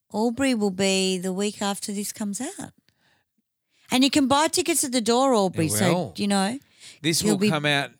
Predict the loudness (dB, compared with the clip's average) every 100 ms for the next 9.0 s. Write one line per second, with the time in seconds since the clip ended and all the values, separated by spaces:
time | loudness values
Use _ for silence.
0 | _ _ _ -6 -4 -2 -4 -4 -6 0
1 | 0 0 -2 -2 -2 -2 -6 -8 -8 -10
2 | -4 -4 -2 0 0 -2 0 0 2 0
3 | 0 -2 -4 -4 0 -2 -2 2 4 6
4 | 4 2 0 2 4 4 6 6 6 4
5 | 4 0 2 2 0 0 -2 -2 -4 -4
6 | 0 0 4 0 2 2 4 6 4 4
7 | 2 0 0 2 4 2 0 -4 -2 -4
8 | -4 0 2 4 4 2 -2 -8 -10